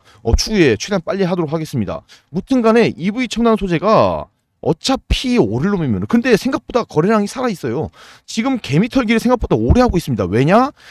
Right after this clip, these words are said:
지금 여기에서 있던 사람들의 물량을 최대한 빨리 끌고 와야 되거든요. 그래야지 여기에 있던 물량이 없어져야지 여기서 금방 나온단 말이에요. 무슨 말인지 아시겠죠? 그래서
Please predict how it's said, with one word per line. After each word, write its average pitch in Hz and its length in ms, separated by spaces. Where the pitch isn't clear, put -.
지금 214 340
여기에서 233 500
있던 233 220
사람들의 208 500
물량을 143 840
최대한 240 480
빨리 220 200
끌고 262 320
와야 139 220
되거든요. 143 360
그래야지 190 540
여기에 220 420
있던 196 440
물량이 175 280
없어져야지 190 640
여기서 156 360
금방 247 340
나온단 240 400
말이에요. 85 420
무슨 135 180
말인지 143 180
아시겠죠? 98 460
그래서 202 440